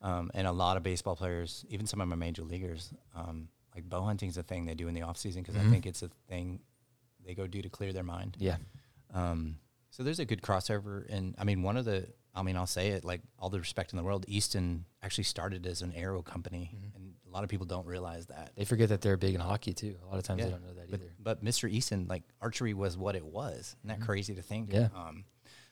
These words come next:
Speaker 1: so it's not the craziest thing ever. So, um, anything, like, where we're evolving is the idea is, you know, keep, keep innovating in baseball,
Speaker 2: Mm-hmm.
Speaker 1: take it as seriously as we ever did, but we're expanding our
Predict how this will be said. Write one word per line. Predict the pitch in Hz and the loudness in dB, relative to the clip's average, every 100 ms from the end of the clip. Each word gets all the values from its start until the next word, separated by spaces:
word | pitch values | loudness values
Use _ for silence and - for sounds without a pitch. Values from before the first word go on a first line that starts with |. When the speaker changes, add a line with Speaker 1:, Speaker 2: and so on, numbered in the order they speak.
| _ _ _ | _ _ _
Speaker 1:
so | - 95 92 87 92 | -2 2 4 2 -2
it's | - - | -4 -4
not | 135 147 | -4 -4
the | 98 | -4
craziest | 87 98 101 82 | -4 -4 -6 -10
thing | 85 85 | -8 -6
ever. | 85 87 | -6 -8
So, | - 95 87 87 | -6 -4 -2 -4
um, | 98 90 85 - - | -4 -4 -4 -8 0
anything, | 131 147 143 127 110 | 2 2 2 2 2
like, | 107 95 | 0 2
where | 107 | 2
we're | 107 120 | 4 4
evolving | 95 95 98 95 90 | 4 4 2 2 0
is | 90 87 85 - | 0 -4 -4 -8
the | 104 | -6
idea | 90 87 92 | -4 -4 -4
is, | 85 - - | -4 -8 -10
you | 90 | -14
know, | 80 - _ _ _ _ _ _ _ _ _ | -14 -18 _ _ _ _ _ _ _ _ _
keep, | - 117 107 - _ _ | -6 -4 -4 -8 _ _
keep | - 117 - _ _ _ | -2 -2 -2 _ _ _
innovating | 101 98 101 104 | -4 -2 0 0
in | 95 | 0
baseball, | 87 87 92 90 85 | -2 -2 -4 -6 -8
Speaker 2:
Mm-hmm. | 98 107 - _ _ _ _ _ _ _ - _ _ _ - 107 | -12 -14 -16 _ _ _ _ _ _ _ -20 _ _ _ -12 -8
Speaker 1:
take | 98 | -4
it | 95 | -4
as | - | -4
seriously | 98 90 - 95 | -6 -6 -6 -6
as | 82 | -6
we | 87 | -10
ever | 82 82 | -12 -10
did, | 98 92 85 | -6 -6 -6
but | 92 | -8
we're | 98 87 | -8 -8
expanding | - - 98 98 90 85 76 | -8 -6 -6 -4 -6 -8 -12
our | 82 | -14